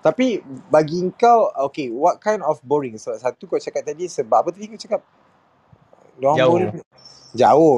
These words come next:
Speaker 1: Satu
Speaker 2: Tak
Speaker 1: la-,
Speaker 2: boleh nak
Speaker 1: ah,
Speaker 2: berge-,
Speaker 1: okey.
Speaker 2: tak bebas untuk bergerak and then tak boleh macam, aku
Speaker 1: Oh,
Speaker 2: suka,
Speaker 1: so, so sebab
Speaker 2: aku suka
Speaker 1: another
Speaker 2: macam before, before P K P, before pandemic ni, aku suka kalau date kan, keluar pergi movie date ataupun coffee date, pergi food hunting. Aku suka benda-benda macam tu.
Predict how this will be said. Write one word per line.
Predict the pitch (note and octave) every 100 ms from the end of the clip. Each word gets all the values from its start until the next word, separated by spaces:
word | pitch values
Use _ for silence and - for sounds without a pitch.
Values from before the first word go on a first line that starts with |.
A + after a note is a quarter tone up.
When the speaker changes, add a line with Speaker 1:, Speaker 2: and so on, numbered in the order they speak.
| A2
Speaker 1:
Satu | - A#2+ C#3
Speaker 2:
Tak |
Speaker 1:
la-, | C#3
Speaker 2:
boleh | C3+ A#2+
nak |
Speaker 1:
ah, | B2+ A#2+
Speaker 2:
berge-, | A2+ B2+
Speaker 1:
okey. | - -
Speaker 2:
tak | A#2
bebas | A#2 A#2+ B2
untuk | A2
bergerak | A2 G#2+ A#2 A2 G#2+
and | G#2+
then | A2+
tak | A2 D#2
boleh | G2+ G#2 G#2
macam, | G#2 G2+ G2 F#2+ F#2
aku | G2 - C3
Speaker 1:
Oh, | D3+
Speaker 2:
suka, | D#3 F3 F3+
Speaker 1:
so, | A#2+ F#3
so | E3+ -
sebab | D#3 -
Speaker 2:
aku | D#3
suka | G3 E3+ G3
Speaker 1:
another | D#3+
Speaker 2:
macam | D3 E3 D3 C#3 C3+ _ _ _ _ _ _ _ _ _
before, | C#3 D#3+ A3+
before | D3+ F3 G3+
P | F#3+
K | F3
P, | - C3 E3 G3+
before | - C3 D3 F3 E3
pandemic | D#3+ D#3 D#3 D#3
ni, | A#2+ C#3+
aku | - C3 F3+
suka | - D#3+ - F3
kalau | E3 D3+ D3
date | C#3 C#3 F#3
kan, | F3 C#3
keluar | A2+ - B2+ C3+ B2+ B2+ C3 C3
pergi | A#2 A2+ A2+ A2+ A2
movie | A2+ A2 B2
date | A#2+ A2+ A2+ A2
ataupun | G2 G2+ G#2 G#2+
coffee | G#2 G#2+ -
date, | A2+ A2+ A2 G#2 G2
pergi | - G#2 G#2+
food | G#2 -
hunting. | A#2 A#2+ C3 A#2 A2+ A2
Aku | - A2 F#3
suka | F#3+ -
benda-benda | E3+ D#3+ E3
macam | E3 D3+
tu. | A#2